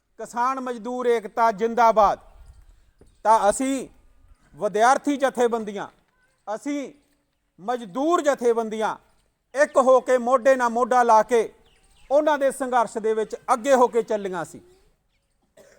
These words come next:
ਪਰ ਅੱਜ, ਅੱਜ ਧਨਾੜ ਲੋਕ ਗਰੀਬਾਂ ਨੂੰ ਇਕੱਠੇ ਹੁੰਦੇ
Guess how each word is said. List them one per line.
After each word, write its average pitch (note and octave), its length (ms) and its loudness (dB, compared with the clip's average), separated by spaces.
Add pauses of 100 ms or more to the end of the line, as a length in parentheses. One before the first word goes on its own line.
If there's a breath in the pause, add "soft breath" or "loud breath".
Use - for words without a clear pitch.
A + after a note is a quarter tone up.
(580)
ਪਰ C#4+ 340 4 (760)
ਅੱਜ, A3 200 0 (1080)
ਅੱਜ A#3+ 140 -6
ਧਨਾੜ C4+ 460 0
ਲੋਕ C#4+ 280 6 (600)
ਗਰੀਬਾਂ B3+ 440 -2
ਨੂੰ C4 100 -4
ਇਕੱਠੇ B3+ 420 -2
ਹੁੰਦੇ A3+ 380 -2